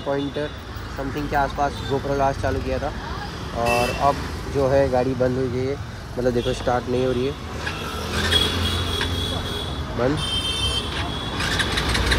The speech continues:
तो ज़्यादा इसके मोटर पे प्रेशर देते नहीं है। ये देखो आपको प्रूफ बता रहा हूँ, GoPro हो चुका है बंद,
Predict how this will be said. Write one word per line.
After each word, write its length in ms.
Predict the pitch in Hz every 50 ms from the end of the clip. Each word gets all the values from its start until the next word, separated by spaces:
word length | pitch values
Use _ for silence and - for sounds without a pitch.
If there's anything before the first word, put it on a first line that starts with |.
| - - - - - - - - - - - - - - - - - - - - - - - -
तो 240 | 147 139 139 139 139
ज़्यादा 260 | 131 147 143 143 156
इसके 300 | 151 147 - - 156 156 151 147 147 147 143 - - - - - - - - - - - - - 127
मोटर 220 | 127 123 120 131 127
पे 100 | 135 131
प्रेशर 340 | 123 127 120 113 - 127 120
देते 260 | 117 120 117 120 123
नहीं 100 | 123 123
है। 80 | 123 120 - - - - - - - - -
ये 60 | 117
देखो 160 | 120 120 123
आपको 240 | 120 117 - - 123 113 -
प्रूफ 160 | 131 127 120 117
बता 200 | 120 - - 123
रहा 100 | 123 123
हूँ, 80 | 117 113
GoPro 340 | 110 113 113 110 120 117 113
हो 100 | 113 113 110
चुका 200 | - 113 117 117
है 60 | 110
बंद, 200 | 113 113 120 123